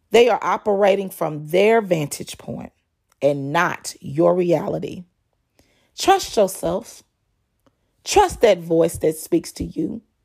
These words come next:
Trust that whisper, 'cause that whisper speaks so loud and it's so clear. You have to do what's best for you.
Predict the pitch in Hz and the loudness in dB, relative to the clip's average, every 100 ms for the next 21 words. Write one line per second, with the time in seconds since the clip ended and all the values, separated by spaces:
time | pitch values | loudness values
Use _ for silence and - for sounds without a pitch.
0 | _ _ _ _ _ _ _ _ _ _ | _ _ _ _ _ _ _ _ _ _
1 | _ - 349 320 - 220 175 185 185 - | _ 2 2 2 4 2 4 0 0 -4
2 | - - _ _ - 254 214 226 208 220 | -10 -12 _ _ 0 2 4 4 2 2
3 | 294 - 214 202 - 202 170 - - 240 | 0 0 -2 -2 -4 -4 -4 -8 2 4
4 | 247 247 247 277 190 156 156 _ _ _ | 4 2 0 0 -6 -6 -8 _ _ _
5 | - 254 214 - - 220 220 - 220 190 | 0 0 0 -6 0 2 2 -4 -4 -4
6 | 170 - - _ _ _ _ _ _ _ | -6 -16 -20 _ _ _ _ _ _ _
7 | _ _ _ _ _ _ _ 180 151 160 | _ _ _ _ _ _ _ -10 -10 -10
8 | - 214 214 220 - _ - 214 175 143 | -4 -2 -2 -6 -20 _ -8 -8 -6 -6
9 | 143 147 - _ _ - 135 - - 139 | -4 -6 -12 _ _ -12 -10 -10 -6 -4
10 | 131 - - _ _ - 151 - - - | -4 -10 -20 _ _ -6 -6 -6 -14 -14
11 | 135 | -14